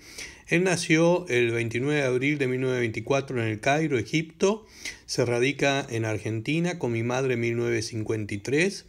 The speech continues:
y muere en el dos mil nueve. Él, eh, es de padre árabe copto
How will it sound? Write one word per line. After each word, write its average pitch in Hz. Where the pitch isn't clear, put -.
y 127
muere 127
en 110
el 104
dos 104
mil 107
nueve. 90
Él, 185
eh, 120
es 123
de 127
padre 147
árabe 135
copto 139